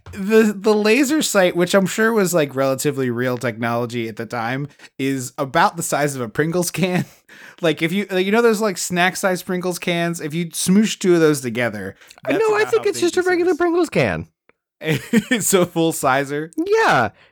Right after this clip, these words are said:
Speaker 2: He, it's all black. It looks like something out of fucking, uh, GoldenEye, the video game.
Speaker 1: Mm-hmm.
Speaker 2: He's like, he pulls this out with a, with a laser sight, and I'm like,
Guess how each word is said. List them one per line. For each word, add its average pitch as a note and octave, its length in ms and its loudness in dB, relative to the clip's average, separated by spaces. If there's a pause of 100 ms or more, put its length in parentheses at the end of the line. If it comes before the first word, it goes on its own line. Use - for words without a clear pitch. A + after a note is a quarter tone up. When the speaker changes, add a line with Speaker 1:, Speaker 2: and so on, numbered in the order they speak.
(100)
Speaker 2:
He, A3+ 300 -2 (120)
it's G3+ 240 -2
all G#3+ 220 2
black. C3+ 340 0
It F#3 120 2
looks - 260 0
like A3+ 140 0
something F#3 340 0
out D#3+ 100 4
of D3 120 0
fucking, C#3 600 2
uh, G#2+ 260 2
GoldenEye, A2 800 0 (420)
the B2+ 120 0
video C3+ 380 2
game. E2 340 0
Speaker 1:
Mm-hmm. - 640 -14
Speaker 2:
He's C#3+ 160 0
like, D#3+ 140 2
he F3+ 120 -2
pulls G#3 180 0
this G#3 160 -2
out G#3 180 0
with E3+ 160 2
a, F3+ 80 2
with F3+ 160 0
a F3+ 80 4
laser E3+ 460 2
sight, A2 360 0
and D#3+ 120 2
I'm F3 100 2
like, D#3+ 260 0